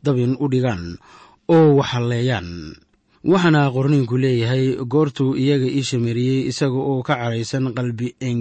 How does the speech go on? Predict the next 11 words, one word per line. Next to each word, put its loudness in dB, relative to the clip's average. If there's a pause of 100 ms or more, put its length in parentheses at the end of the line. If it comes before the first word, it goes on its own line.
(120)
engegnaantooda, -4 (420)
ayuu 2
ninkii 0
daweeyey." -6 (500)
Looma 4
keenin 2
ninkaas -4
in 2
la -2
bogsiiyo -4
awgeed, -4